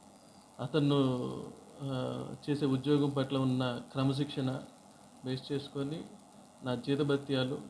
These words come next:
మరియు నా మిత్ర బృందం ఎవరైతే ఉన్నారో కొంతమందిని సహాయం కోరడం జరిగింది. దానిలో భాగంగా ఒక నాలుగు లక్షల రూపాయలని వాళ్ళకి, ఆ,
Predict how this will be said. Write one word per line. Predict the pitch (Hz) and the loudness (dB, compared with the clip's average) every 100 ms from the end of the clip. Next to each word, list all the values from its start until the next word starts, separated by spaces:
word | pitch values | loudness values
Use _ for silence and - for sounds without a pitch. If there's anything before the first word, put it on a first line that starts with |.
| - - 127 | -16 -12 -2
మరియు | 131 139 165 208 - - - - - - - - - - - 147 | 2 4 2 0 -10 -20 -20 -20 -20 -20 -20 -20 -20 -20 -10 -2
నా | 139 135 135 123 127 - | 2 6 6 4 0 -2
మిత్ర | 131 135 139 | -2 2 2
బృందం | 139 139 131 | 6 6 6
ఎవరైతే | 127 127 127 | 4 2 0
ఉన్నారో | 123 120 123 160 - - | -2 -2 -2 -4 -6 -6
కొంతమందిని | 135 123 127 127 127 123 | -4 -2 0 0 0 -4
సహాయం | 123 123 127 | -6 -4 -4
కోరడం | 120 123 120 120 | -2 -4 -4 -6
జరిగింది. | 117 113 120 - - - - 120 | -6 -8 -10 -12 -14 -20 -12 -6
దానిలో | 160 139 139 | -2 0 0
భాగంగా | 127 123 123 135 - - - - - | 0 -2 -6 -8 -10 -16 -20 -16 -8
ఒక | 131 | -2
నాలుగు | 151 139 139 147 | 4 6 8 6
లక్షల | 135 - | 4 0
రూపాయలని | 143 127 110 123 117 120 - - - - - - - - | 0 0 -2 -4 -6 -8 -10 -16 -20 -20 -20 -20 -20 -4
వాళ్ళకి, | 131 143 143 143 123 - - - - - - - 147 | 4 6 6 2 -8 -8 -14 -20 -20 -20 -20 -12 -6
ఆ, | 139 135 131 139 | -2 -2 -2 -4